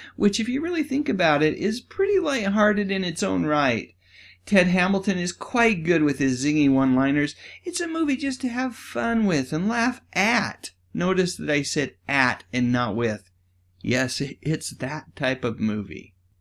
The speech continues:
Reason number three are the two lead actors. Yep, it seemed like every young girl back in the early eighties was crushing on Christopher Atkins, and you know what? Kristy McNichol is absolutely beautiful in this movie.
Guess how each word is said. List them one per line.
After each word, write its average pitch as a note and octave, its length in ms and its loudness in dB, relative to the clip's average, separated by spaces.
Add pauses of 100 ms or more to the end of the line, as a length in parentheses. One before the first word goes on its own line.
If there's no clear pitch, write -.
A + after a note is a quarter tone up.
(420)
Reason D3 320 0
number D#3 260 2
three C3+ 420 2
are A#2 200 -2
the A2 380 0
two D#3 180 4
lead B2 300 4
actors. G#2 560 -8 (140)
Yep, D#3+ 440 2
it - 240 -2
seemed F3 600 0
like D3+ 400 0 (140)
every C#3 480 2
young A#2+ 260 0
girl A2 220 0
back G#2+ 360 -2
in A2+ 180 2
the A2 140 0
early G#2+ 320 -2
eighties G#2 280 -4
was G2+ 100 -6
crushing G#2+ 460 -4
on G#2 100 -2
Christopher G#2+ 400 -10
Atkins, A2 460 -2
and B2 160 -2 (280)
you - 120 -2
know F3+ 160 0
what? G3 260 -2
Kristy A#3 340 -4
McNichol D#3+ 720 -2
is C#3 280 -6
absolutely D#3+ 800 -6
beautiful C#3+ 600 0
in A2 140 2
this G#2+ 240 -2
movie. G2+ 320 -2